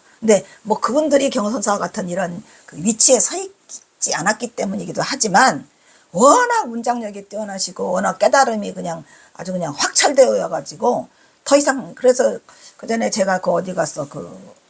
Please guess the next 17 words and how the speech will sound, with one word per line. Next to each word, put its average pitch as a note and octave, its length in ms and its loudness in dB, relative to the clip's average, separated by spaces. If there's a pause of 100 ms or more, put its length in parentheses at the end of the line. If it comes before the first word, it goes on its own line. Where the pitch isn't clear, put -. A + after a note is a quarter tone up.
(120)
수불선원? B3+ 600 2 (280)
아, - 60 -16
수불선원이요, F3 680 -4
안국선원이요. E3 800 -10 (540)
거기 A3 220 2
가서 G#3+ 220 2
하는데 A3+ 680 4 (480)
그 E3 680 -8 (160)
뭐냐면은 D#3+ 640 -4
물어보더라고요. E3 720 2
그 - 140 -16
수불 - 220 -14
스님이, C#3+ 380 -16
경호 F#3+ 220 -4
스님이 E3 360 -4
도노돈수냐, E3 680 0
도노점수냐. C3 640 -10